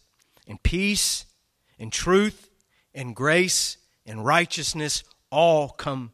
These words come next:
together. This is not just love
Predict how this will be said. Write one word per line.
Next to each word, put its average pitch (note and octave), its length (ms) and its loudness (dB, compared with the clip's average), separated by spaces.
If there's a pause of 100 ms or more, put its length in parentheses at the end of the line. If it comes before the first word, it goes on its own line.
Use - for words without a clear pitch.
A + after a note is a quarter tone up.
(160)
together. A2 540 -12 (880)
This G3 240 2
is F3+ 160 -2
not A3 460 4
just D#3+ 420 -6
love D3+ 720 2